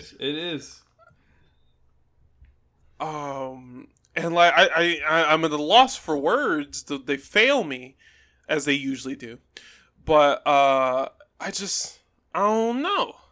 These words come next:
Speaker 2: It's, it's fucking Fortnite. No ma-, no matter how much you try to get away from it,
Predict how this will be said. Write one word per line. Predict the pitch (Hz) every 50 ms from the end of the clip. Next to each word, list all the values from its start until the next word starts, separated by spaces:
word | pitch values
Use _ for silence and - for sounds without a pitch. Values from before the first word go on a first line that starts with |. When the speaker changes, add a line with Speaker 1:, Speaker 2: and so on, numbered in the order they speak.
| _ _ _ _ _ _ _ _ _ _ _ _ _ _ _ _ _ _ _ -
Speaker 2:
It's, | - 196 190
it's | 180 - - - - - - - - - _ _ _ _ _ _ _ _ _ _ _ _ _ _ _ _ _
fucking | _ - - 175 185 - 214 208 196
Fortnite. | - - - 214 262 285 - - - - - - _ _
No | - 160 175 180
ma-, | 196 208 185 190 190
no | 185 190 202
matter | 214 220 202 202
how | 196 - 220 269 302 349
much | 349 330 311 - -
you | 285 269
try | - - 285 254 254
to | 240 233
get | 190 226 226
away | 214 202 208 208 233
from | 226 - - - - 120
it, | - -